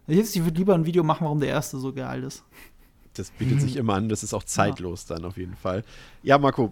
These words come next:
Speaker 2: also, wenn ihr Lust habt, mehr von Marco zu hören und zu sehen, hört in seinen Podcast hinein,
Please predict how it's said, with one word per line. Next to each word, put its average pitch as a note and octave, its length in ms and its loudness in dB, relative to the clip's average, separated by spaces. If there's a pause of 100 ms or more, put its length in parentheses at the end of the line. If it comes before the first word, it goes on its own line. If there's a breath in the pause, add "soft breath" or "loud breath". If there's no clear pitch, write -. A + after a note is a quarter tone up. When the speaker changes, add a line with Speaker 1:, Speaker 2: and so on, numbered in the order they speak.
(120)
Speaker 2:
also, A#2+ 280 2 (120)
wenn B2 140 0
ihr E3+ 180 6
Lust E3+ 280 0
habt, - 340 -2 (100)
mehr C3 240 0
von C3+ 160 -4
Marco B2+ 280 2
zu C3 180 -8
hören C3 180 0
und B2 80 -4
zu A#2+ 100 -10
sehen, B2 280 -4
hört A#2+ 180 -2
in B2 80 -10
seinen A2+ 200 -4
Podcast - 460 -6
hinein, A#2+ 420 -4